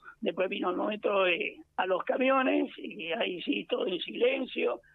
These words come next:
Ah, luego la despedida a las once de la noche, después subir a los camiones y transportamos, traspasamos el portón de entrada cerca de medianoche, todo en silencio, todo a oscuras. Así como se salió,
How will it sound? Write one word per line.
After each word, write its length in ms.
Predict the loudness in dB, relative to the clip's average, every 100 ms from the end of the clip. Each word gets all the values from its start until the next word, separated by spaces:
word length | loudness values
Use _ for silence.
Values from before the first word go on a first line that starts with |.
| _ -4
Ah, 160 | -2 -2 -6 _ _ _
luego 260 | -2 2 2
la 160 | 2
despedida 640 | 0 -2 0 0 2 0
a 20 | 0
las 180 | -2 -4
once 320 | -6 -4 -6
de 80 | -2
la 140 | 0
noche, 600 | 0 0 -2 -2 -2 -4 -14 _ _ _ _ _ _ -2
después 300 | 0 0 0
subir 220 | 0 0
a 80 | -2
los 140 | -2
camiones 580 | -2 0 0 0 -2 -2
y 120 | -8
transportamos, 1120 | -2 0 0 -2 -2 0 0 0 -2 0 -4 -6 _ _ _ _ -20 -4
traspasamos 880 | 0 2 2 2 2 2 2 2 -2 -16 -6
el 160 | -2 0
portón 340 | 0 0 0
de 80 | 0
entrada 360 | 0 0 2 0
cerca 260 | -2 0
de 60 | 2
medianoche, 640 | 2 2 0 -2 0 -2
todo 240 | 0 0 2
en 120 | 0
silencio, 580 | -2 -2 0 -2 -4 -6
todo 280 | -2 -2 0
a 40 |
oscuras. 720 | -2 -2 2 2 2 2 0 -4 _ _ _ _ _ _
Así 240 | -4 -2 2
como 260 | 2 0
se 160 | -2 -2
salió, 320 | -2 0 0